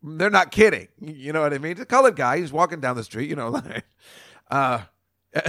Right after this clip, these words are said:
I mean, it's really, and, oh, f-, forget him. But anyway, uh, but it's named after his daughter, Tracy J, who I met.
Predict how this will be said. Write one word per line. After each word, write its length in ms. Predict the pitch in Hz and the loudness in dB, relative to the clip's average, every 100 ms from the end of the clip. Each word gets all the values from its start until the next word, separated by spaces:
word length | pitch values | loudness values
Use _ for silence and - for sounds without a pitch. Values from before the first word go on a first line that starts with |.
| - - _ _ _ - | -4 -6 _ _ _ -6
I 80 | |
mean, 140 | 151 151 | -4 -4
it's 100 | 123 | -2
really, 320 | 165 170 143 | 0 0 0
and, 240 | 135 135 139 | -4 -6 2
oh, 320 | 160 131 95 _ _ _ _ _ - | 4 4 0 _ _ _ _ _ -20
f-, 180 | - - _ - | -20 -20 _ -12
forget 300 | 120 131 135 | -6 -4 -2
him. 300 | 135 113 - _ _ _ _ | -2 -4 -10 _ _ _ _
But 300 | 151 160 175 | 0 0 2
anyway, 500 | 190 - 220 175 160 | 2 2 4 4 6
uh, 340 | 156 156 151 135 - _ _ _ _ _ _ _ _ | 6 6 6 2 -4 _ _ _ _ _ _ _ _
but 160 | 165 175 | -2 -2
it's 160 | 165 175 | -2 0
named 300 | 220 247 208 | 0 2 2
after 260 | 180 180 | 2 2
his 80 | 180 | 0
daughter, 320 | 151 147 143 | 2 2 0
Tracy 380 | - 147 151 156 | 0 -2 -2 -6
J, 260 | 123 123 117 | -6 -6 -4
who 180 | 131 | -2
I 120 | 143 147 | -2 -2
met. 500 | 143 135 - - | -4 -6 -6 -16